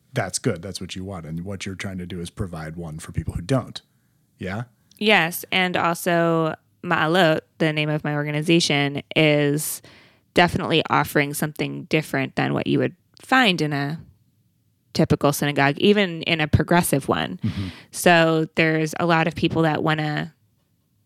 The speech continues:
Speaker 2: do both because most of our holidays we do outs-, outside. We go to parks, we go on hikes.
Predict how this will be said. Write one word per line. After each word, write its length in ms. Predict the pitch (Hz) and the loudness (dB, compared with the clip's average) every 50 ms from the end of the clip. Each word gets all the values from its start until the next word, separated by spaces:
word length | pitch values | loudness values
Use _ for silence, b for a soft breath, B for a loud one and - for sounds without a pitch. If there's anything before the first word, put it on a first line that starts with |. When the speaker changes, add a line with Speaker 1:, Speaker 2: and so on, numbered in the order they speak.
| - 160 | -14 -4
Speaker 2:
do 200 | - 170 160 151 | -2 0 0 2
both 500 | - - 226 180 - - 175 - - - | 4 6 6 6 4 2 0 -2 -4 -4
because 580 | - 156 - - 156 156 151 151 165 165 - - | -4 -4 -4 -4 -4 -4 -4 -6 -8 -8 -10 -8
most 240 | 151 151 147 - | -6 -6 -6 -4
of 80 | - 151 | -4 -4
our 100 | 156 151 | -4 -2
holidays 580 | 151 147 143 139 143 143 147 143 143 151 - - | -2 -2 -2 -2 -2 0 0 0 0 0 -2 -2
we 80 | 156 147 | -4 -2
do 280 | 147 151 147 143 151 147 - | -2 -2 -2 -2 -2 -2 0
outs-, 400 | - 147 127 - - - - - _ _ - - | 0 0 0 -2 -6 -12 -14 -16 _ _ -6 -4
outside. 600 | 151 147 - - - 160 151 - - - - - - - | -2 -2 -2 2 2 2 4 4 2 -2 -2 -6 -6 -6
We 60 | 170 | -4
go 120 | - 147 135 | -4 -2 -4
to 60 | - | -4
parks, 720 | - - 226 220 196 185 180 170 - - - - - - - | 0 2 4 6 6 6 4 2 0 -6 -10 -10 -10 -8 -8
we 100 | 160 - | -6 -4
go 100 | - 143 | -2 -2
on 160 | 139 135 147 | -2 -2 -2
hikes. 640 | 156 - 202 202 190 185 175 - - - - - - | 0 2 4 6 6 6 4 2 -4 -12 -12 -14 -16